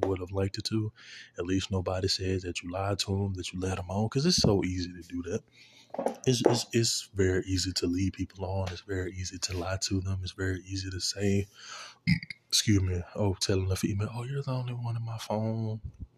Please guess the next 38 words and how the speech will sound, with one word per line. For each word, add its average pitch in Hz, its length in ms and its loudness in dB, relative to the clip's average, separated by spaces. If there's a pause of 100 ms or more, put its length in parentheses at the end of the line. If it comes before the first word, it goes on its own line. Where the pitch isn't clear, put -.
(1120)
or, 104 120 2
"You're 110 220 4
the 104 160 2
only 104 260 2
female 101 440 2
I'm 95 100 -2
talking 95 320 -6
to," 101 160 -4
and 92 80 -2
shit 95 220 -4
like 90 260 -6
that. 92 240 -2
And 95 180 -6
that's, 117 260 -2
that's, 117 400 -2
that's 104 240 -4
not 92 160 -2
true. - 180 -8 (760)
You 104 140 0
know 87 120 -2
what 90 140 -4
I'm 87 100 -8
saying? 95 480 -8
And 92 140 -8
that 98 180 2
ties 98 340 0
into, 95 460 -2
and 101 140 4
all 104 200 6
of 101 60 6
this 98 160 2
is 92 120 -6
really 92 200 4
tying 98 360 0
into 92 240 0
that 92 140 2
self-respect - 720 0
aspect. - 440 -4